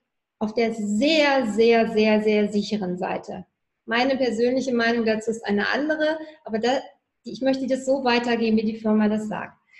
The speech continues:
Das heißt, die Medikamente sind ja im Prinzip auch immer erstverwertend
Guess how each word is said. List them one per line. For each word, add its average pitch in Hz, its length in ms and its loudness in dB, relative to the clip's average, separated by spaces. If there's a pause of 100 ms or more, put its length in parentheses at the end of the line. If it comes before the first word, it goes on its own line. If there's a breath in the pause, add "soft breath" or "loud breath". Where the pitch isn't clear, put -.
(140 soft breath)
Das 220 140 -6
heißt, 285 300 0
die 269 60 -2
Medikamente 233 760 2
sind 214 180 2
ja 214 100 2
im 208 140 0
Prinzip 220 400 -4
auch 214 120 -6
immer 220 320 -4
erstverwertend 269 1080 2